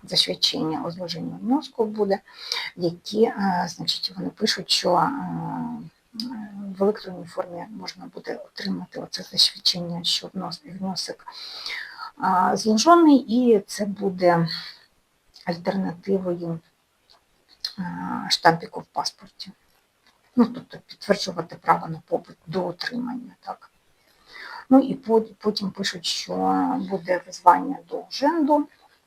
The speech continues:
щоб, е, оттиски пальців, е, взор підпису. Ну і в разі потреби там по документам, якщо будуть питання.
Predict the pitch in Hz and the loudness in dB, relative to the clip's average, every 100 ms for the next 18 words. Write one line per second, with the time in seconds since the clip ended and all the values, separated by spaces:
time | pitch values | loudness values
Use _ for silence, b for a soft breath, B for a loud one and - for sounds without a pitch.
0 | _ _ B B B - - - 180 170 | _ _ B B B -8 -4 4 4 4
1 | - - 180 175 175 170 B B _ _ | -4 -4 -4 -4 -4 -8 B B _ _
2 | _ - 180 - - - - 262 294 - | _ -8 -8 -6 -10 -10 4 6 6 4
3 | - 240 220 - 185 180 170 170 175 180 | -2 -2 -2 -4 0 0 0 -2 -4 -8
4 | 175 - 277 269 - 247 - 233 233 233 | -10 0 2 2 -2 -4 0 4 4 2
5 | _ _ _ _ _ _ _ _ _ _ | _ _ _ _ _ _ _ _ _ _
6 | _ - - 269 240 190 185 196 185 170 | _ 0 10 10 10 8 8 6 6 0
7 | - - 190 180 156 160 - - - 208 | -8 -4 -4 -2 -4 -4 -12 -14 -8 -6
8 | 208 - - 262 - - 190 196 - _ | -8 -12 -14 -12 -10 -10 -10 -14 -16 _
9 | _ - 208 208 202 | _ -10 -6 -6 -8